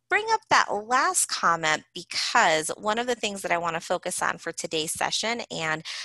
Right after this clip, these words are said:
I'm going to post a, an article, is on treating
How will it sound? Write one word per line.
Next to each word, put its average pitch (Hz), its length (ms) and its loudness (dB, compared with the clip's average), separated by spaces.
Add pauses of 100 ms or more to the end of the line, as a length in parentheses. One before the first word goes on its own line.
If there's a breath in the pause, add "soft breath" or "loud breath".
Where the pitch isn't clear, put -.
I'm 165 220 2
going 165 200 -4
to - 180 -8
post - 540 -4
a, 180 240 0
an - 140 -2
article, 190 560 0 (380 loud breath)
is 214 280 4 (120)
on 190 240 0
treating 285 560 -6